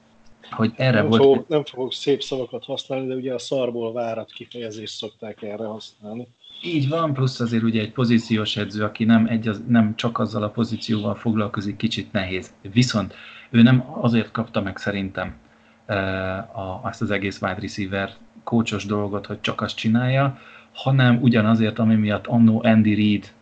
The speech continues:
Speaker 1: ö, John Harbaugh-nak, azt hiszem ő a Ravensnek a John, ö,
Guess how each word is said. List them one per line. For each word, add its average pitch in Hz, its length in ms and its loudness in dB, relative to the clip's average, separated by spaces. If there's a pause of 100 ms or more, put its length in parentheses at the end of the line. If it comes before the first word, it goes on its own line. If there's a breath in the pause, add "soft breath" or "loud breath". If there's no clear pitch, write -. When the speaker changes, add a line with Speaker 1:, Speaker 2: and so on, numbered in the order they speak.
(160)
Speaker 1:
ö, 101 300 2
John 104 200 2
Harbaugh-nak, 98 880 -2
azt 113 140 -6
hiszem 104 160 0
ő 101 100 -2
a 98 200 -4
Ravensnek 104 500 -2
a 98 200 -6 (100)
John, 101 220 -2 (360)
ö, 110 40 -4